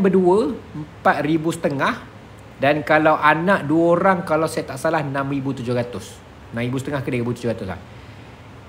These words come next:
Ini sebenarnya bersesuaian dengan apa yang saya pun buat consultation dengan klien-klien. Kalau seorang klien bujang, gaji dia sekitar dua ribu tujuh ke tiga ribu,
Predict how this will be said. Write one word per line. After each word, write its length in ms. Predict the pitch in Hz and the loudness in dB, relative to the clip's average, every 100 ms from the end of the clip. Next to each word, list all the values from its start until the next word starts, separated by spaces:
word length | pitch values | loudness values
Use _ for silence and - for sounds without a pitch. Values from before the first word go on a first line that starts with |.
| - - - | -20 -12 4
Ini 560 | 175 247 285 269 247 - | 4 6 4 4 0 -6
sebenarnya 800 | - - 175 208 220 226 254 262 220 139 123 175 | -12 0 2 4 4 4 4 4 0 -6 0 4
bersesuaian 1120 | 214 208 196 - 190 - 196 196 151 160 - - - - - - | 4 4 0 0 -2 2 4 4 4 2 0 -10 -20 -20 -20 -8
dengan 320 | 127 180 202 190 | 0 2 4 4
apa 160 | 196 233 196 | 4 4 4
yang 160 | 190 | 4
saya 280 | 180 190 190 190 | 2 4 4 4
pun 240 | 185 165 | 0 2
buat 240 | 180 180 | 0 0
consultation 560 | 151 147 160 165 160 160 | -2 0 0 -2 -4 -4
dengan 320 | 151 147 143 | -2 -2 -4
klien-klien. 480 | 143 139 131 120 95 - - - - - - | -4 -2 -2 -2 -4 -10 -20 -20 -20 -20 0
Kalau 160 | 151 220 | 4 6
seorang 400 | 240 196 196 196 | 6 4 4 2
klien 480 | 180 185 151 143 - - - - - 143 | 4 4 4 2 -2 -10 -20 -20 -6 0
bujang, 400 | 165 127 147 208 - - - - - | 2 2 0 -4 -14 -20 -20 -18 -6
gaji 480 | 117 170 175 208 208 | 4 4 4 0 0
dia 80 | 220 | 0
sekitar 400 | - 214 202 175 | 0 0 2 2
dua 80 | 180 | 0
ribu 120 | 185 | 0
tujuh 240 | 196 180 185 | 0 0 0
ke 80 | |
tiga 200 | - 156 | -4 -2
ribu, 400 | 170 156 135 233 | 0 0 0 -2